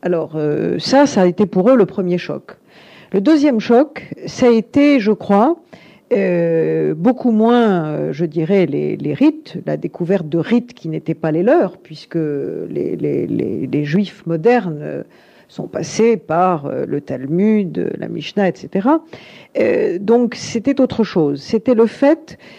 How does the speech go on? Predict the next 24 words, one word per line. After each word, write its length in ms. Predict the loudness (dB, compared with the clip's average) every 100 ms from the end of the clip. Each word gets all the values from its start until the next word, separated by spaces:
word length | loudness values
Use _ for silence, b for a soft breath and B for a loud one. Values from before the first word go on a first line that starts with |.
| B _
euh, 160 | 0 0
d'avoir 480 | 2 2 4 4 4
été, 600 | 2 2 4 4 4 0
euh, 320 | 0 0 -2
d'abord 380 | 0 4 4 4
appelé 280 | 0 0 -2
falacha, 560 | 0 -2 -2 -6 -8 -10 _ _ b b b b
ce 160 | -4 -4
qui, 520 | -2 -2 0 0 -4
dans 300 | 0 2 4
leur 220 | 4 2
langue, 520 | 2 2 2 0 0 -4 _ _ 0
euh, 220 | 0 0
était 240 | -4 -2 -4
pratiquement 540 | -2 -6 -4 -2 0
une 140 | 2 0
insulte. 580 | -2 -2 -2 -4 -14 b b b b _
En 120 | -4
clair, 320 | 2 2 2
falacha, 460 | -2 -2 -2 -2 -6
ça 160 | -4 -4
veut 120 | -2
dire 200 | -2 0
youpin. 420 | -2 -4 -8